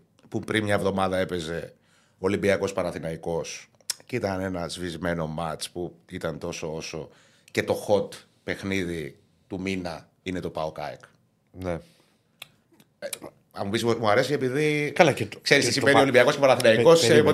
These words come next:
Speaker 1: ότι
Speaker 3: περίμενε.
Speaker 1: <laughs> θα, θα
Speaker 3: Κάτσε,
Speaker 1: εξής,
Speaker 3: ρε,
Speaker 1: ας πούμε.
Speaker 3: εκεί.
Speaker 1: Αλλά
Speaker 3: Το
Speaker 1: θέλω να σου πω ότι είναι κάτι ωραίο, ρε παιδί μου, για το
Speaker 3: Με,
Speaker 1: πρωτάθλημα
Speaker 3: με,
Speaker 1: κι
Speaker 3: με
Speaker 1: αυτό.
Speaker 3: ωραίο το σεβασμό του Παναθηναϊκού, Ολυμπιακός είναι από μόνο του hot, ό,τι και να γίνει.
Speaker 1: Ναι, ωραία.
Speaker 3: Ε,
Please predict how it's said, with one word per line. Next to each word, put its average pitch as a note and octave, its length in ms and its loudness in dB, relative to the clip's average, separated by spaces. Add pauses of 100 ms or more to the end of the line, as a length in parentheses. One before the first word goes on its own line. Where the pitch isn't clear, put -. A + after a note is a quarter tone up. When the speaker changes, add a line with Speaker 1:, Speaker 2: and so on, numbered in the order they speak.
(120)
Speaker 1:
ότι F3 160 4
Speaker 3:
περίμενε. D#3+ 240 6 (240)
Speaker 1:
<laughs> - 120 4
θα, D3 220 8
θα - 120 6
Speaker 3:
Κάτσε, D#3 200 8
Speaker 1:
εξής, C3 240 8
Speaker 3:
ρε, A2 60 8
Speaker 1:
ας G2+ 60 2
πούμε. F2+ 120 -2
Speaker 3:
εκεί. - 100 -8 (220)
Speaker 1:
Αλλά D3 220 10
Speaker 3:
Το F#3+ 60 8
Speaker 1:
θέλω G3 120 8
να G#3 60 10
σου G3 140 4
πω D#3+ 300 8
ότι G#3 360 4 (140)
είναι A#3 280 6
κάτι A#3+ 280 4
ωραίο, A#3+ 240 10
ρε G#3+ 80 8
παιδί C#3 120 4
μου, B2 60 4
για A#2 80 6
το B2+ 100 6
Speaker 3:
Με, G2+ 60 2
Speaker 1:
πρωτάθλημα G2+ 280 2
Speaker 3:
με, A#2+ 60 0
Speaker 1:
κι - 60 -8
Speaker 3:
με - 60 -4
Speaker 1:
αυτό. A#2 80 6
Speaker 3:
ωραίο B2+ 120 4
το A2 100 -2
σεβασμό G2+ 300 -2
του G2 100 -4
Παναθηναϊκού, F#2+ 480 -4 (100)
Ολυμπιακός G2 480 -4
είναι G2+ 100 -4
από G2+ 120 -4
μόνο G#2 240 -2
του - 240 -12
hot, A2 120 0
ό,τι A2 180 -4
και F#2 100 -6
να F2 80 -8
γίνει. E2 160 -8
Speaker 1:
Ναι, G#2 260 -2 (160)
ωραία. A2 240 4
Speaker 3:
Ε, - 100 -8